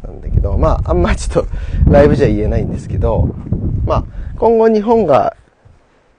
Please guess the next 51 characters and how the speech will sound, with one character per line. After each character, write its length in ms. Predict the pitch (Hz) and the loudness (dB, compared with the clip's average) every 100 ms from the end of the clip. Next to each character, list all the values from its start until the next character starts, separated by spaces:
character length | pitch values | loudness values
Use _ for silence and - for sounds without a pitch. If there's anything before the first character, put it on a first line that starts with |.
| _ _ _ _ _ - | _ _ _ _ _ -20
な 80 | |
ん 60 | 117 | -18
て 80 | - | -16
い 20 | |
う 40 | |
か 100 | - | -16
な、 60 | 107 - _ _ 143 | -18 -20 _ _ -16
ま 80 | |
あ 120 | - - - - _ | -14 -18 -20 -20 _
制 220 | - 143 | -4 -4
圧 140 | 135 | -4
さ 140 | - 127 | -6 -8
れ 80 | 120 | -8
た 80 | |
場 180 | 113 110 | -10 -10
合、 60 | 104 110 - - - - _ _ _ _ - | -8 -10 -12 -20 -20 -20 _ _ _ _ -14
あ、 100 | 107 | -14
こ 120 | 104 139 | -6 -4
れ 100 | 127 | -4
た 240 | _ 139 | _ -10
だ、 100 | - 101 | -10 -12
え 80 | |
っ 40 | 104 | -16
と、 260 | 101 95 _ _ | -16 -18 _ _
シ 140 | - | -6
ミ 60 | 147 | -2
ュ 40 | |
レ 40 | 147 | -2
ー 40 | |
シ 60 | 147 | -4
ョ 40 | |
ン 20 | |
だ 80 | 127 | -6
と 60 | 127 | -6
思 80 | |
っ 40 | 117 | -8
て 120 | 90 | -12
ね。 180 | 113 - _ _ _ _ _ _ _ _ 190 | -12 -14 _ _ _ _ _ _ _ _ -12
日 80 | |
本 160 | 214 240 | -8 -8
が 80 | 135 | -8
制 260 | - 143 | -4 -4
圧 180 | 139 - | -2 -6
さ 140 | - 139 | -8 -8
れ 80 | |
た 140 | 135 127 | -6 -8
場 220 | 127 120 | -6 -6
合、 40 | 123 139 113 95 - - - | -6 -6 -8 -10 -20 -20 -20
政 340 | - 139 113 - | -8 -6 -6 -8
府 40 | |
が、 160 | 90 | -12